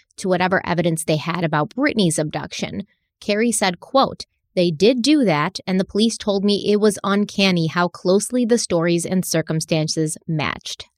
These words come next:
end quote. Carrie believes that there are more victims of Moody out there who are afraid to tell their stories, and she believes that Moody should face the same fate he forced onto Brittany,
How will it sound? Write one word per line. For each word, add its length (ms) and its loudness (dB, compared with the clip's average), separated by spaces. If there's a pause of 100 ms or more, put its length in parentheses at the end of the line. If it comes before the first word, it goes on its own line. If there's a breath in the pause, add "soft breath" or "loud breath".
end 260 0
quote. 460 -6 (100)
Carrie 320 2
believes 380 2
that 160 2
there 160 2
are 240 2
more 180 4
victims 400 -6
of 100 -2
Moody 320 2
out 160 -4
there 280 -2
who 160 4
are 120 2
afraid 460 2
to 140 -2
tell 220 -4
their 140 -4
stories, 560 0
and 160 -2
she 200 2
believes 460 4
that 140 2
Moody 480 4
should 240 -2
face 400 0
the 200 0
same 500 0
fate 420 0
he 100 0
forced 460 -4
onto 360 -2
Brittany, 500 -2